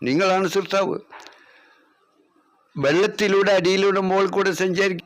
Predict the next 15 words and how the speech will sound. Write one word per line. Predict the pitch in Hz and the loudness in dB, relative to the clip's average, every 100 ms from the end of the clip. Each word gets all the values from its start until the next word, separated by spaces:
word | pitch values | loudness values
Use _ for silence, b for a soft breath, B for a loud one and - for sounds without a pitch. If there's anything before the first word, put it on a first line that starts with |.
| 143 | -4
കപ്പൽ | 151 - 220 214 202 | -4 -4 -2 0 0
മത്സ്യങ്ങളെ | 190 170 185 - 226 220 214 202 | 0 0 -2 -2 0 0 0 0
നിങ്ങൾ | 180 151 160 | 0 -2 -2
ഉണ്ടാക്കി, | 151 156 151 156 160 - - - - | -2 -4 -2 -4 -4 -8 -8 -8 -6
അല്ലേ? | 202 220 135 - _ _ _ _ _ _ _ _ _ _ B B B B B _ _ | -2 -2 -2 -8 _ _ _ _ _ _ _ _ _ _ B B B B B _ _
പറവക | 113 107 131 139 139 170 - - | -8 -4 -2 -2 -2 -4 -6 -6
പക്ഷി | 123 - - 131 117 104 - | -6 -4 -4 -2 -2 -4 -8
എന്താ | 107 120 120 | -6 -4 -2
ആകാശത്തിലൂടെ | 120 123 131 127 123 135 123 127 131 | -2 -4 -6 -6 -8 -6 -4 -4 -4
സഞ്ചരിക്കുന്നെന്താ? | 120 127 127 135 139 143 - - - _ _ - | -4 -4 -4 -6 -6 -6 -8 -10 -20 _ _ -6
വിമാന | 117 120 135 139 | -2 0 0 -2
പക്ഷികളെ | 131 127 127 - 151 120 120 | -4 -4 -2 -2 -2 0 -4
സൃഷ്ടിച്ചു. | 117 117 - 127 - 139 185 - _ _ b b b b b b | -4 -8 -8 -8 -6 -8 -10 -16 _ _ b b b b b b
ഭൂമിയിലൂടെ | - 127 160 143 143 131 123 127 | -12 -4 0 0 0 0 0 -2
സഞ്ചരിക്കാനും | 123 127 127 123 131 127 139 127 127 120 110 | -2 -4 -4 -2 -2 -4 -4 -4 -4 -6 -6